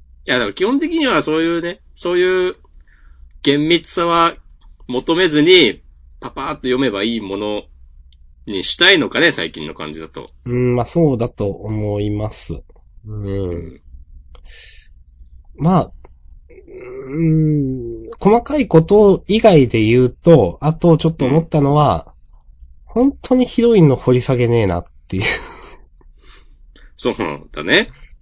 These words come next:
Speaker 2: 今週いるけど全然意味ないよなと思って。
Speaker 1: うん。
Speaker 2: もともとこんな中身のないキャラなのか、ず-、最初から最後までみたいな。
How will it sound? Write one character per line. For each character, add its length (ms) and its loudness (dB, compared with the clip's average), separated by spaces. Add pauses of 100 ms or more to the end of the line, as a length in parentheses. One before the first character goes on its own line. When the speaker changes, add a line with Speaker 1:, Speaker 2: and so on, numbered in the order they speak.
Speaker 2:
今 200 -4
週 140 -6
い 160 4
る 140 0
け 160 4
ど 220 0
全 280 0
然 120 0
意 40 2
味 140 6
な 140 2
い 40 0
よ 100 -2
な 160 -4
と 100 -14
思 120 -10
っ 20 -14
て。 460 -10 (640)
Speaker 1:
う 60 -8
ん。 280 -10
Speaker 2:
も 160 -6
と 120 -12
も 160 -2
と 460 -8 (720)
こ 180 0
ん 120 4
な 280 4 (460)
中 320 0
身 120 4
の 100 2
な 140 0
い 100 0
キ 120 -6
ャ 60 -2
ラ 80 -4
な 140 -4
の 120 -4
か、 140 -8
ず-、 200 -10 (260)
最 220 -4
初 120 -8
か 120 -6
ら 60 -4
最 200 -2
後 60 -6
ま 100 -6
で 80 -8
み 100 -8
た 120 -10
い 60 -8
な。 100 -14